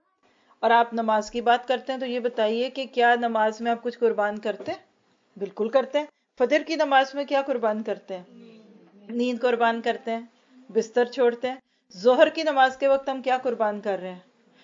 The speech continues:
अमूमन उस वक्त खाना पकाना, बच्चों का स्कूल जाना, उनको लेना करना, कितने काम हैं। हम अल्लाह को कहते हैं, "नहीं, इस वक्त ये कुर्बान करूंगी।"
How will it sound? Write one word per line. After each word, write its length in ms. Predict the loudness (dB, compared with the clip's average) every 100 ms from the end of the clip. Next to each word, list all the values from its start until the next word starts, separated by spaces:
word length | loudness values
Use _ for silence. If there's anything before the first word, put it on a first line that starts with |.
| _ 0
अमूमन 420 | 0 2 0 -2
उस 140 | -2
वक्त 220 | -2 -2
खाना 360 | -2 -2 0 0
पकाना, 600 | 0 -2 0 0 0 -2
बच्चों 360 | -2 -8 -8 -4
का 140 | -4
स्कूल 300 | -4 -6 -4
जाना, 720 | -2 -2 -2 -2 -2 -2 -6 _
उनको 260 | -10 -2 -2
लेना 500 | 0 0 0 0 -2
करना, 320 | -4 -6 -8
कितने 360 | -8 -8 -6 -4
काम 300 | -2 -4 -8
हैं। 120 | -14 _ _ _ -2
हम 180 | 0 2
अल्लाह 180 | 2 0
को 120 | 0
कहते 260 | -2 -2
हैं, 60 | -4
"नहीं, 100 | -6
इस 140 | -4
वक्त 240 | -4 -2 -2
ये 160 | -4 -2
कुर्बान 420 | -2 -2 -6 -8
करूंगी।" 400 | -10 -10 -14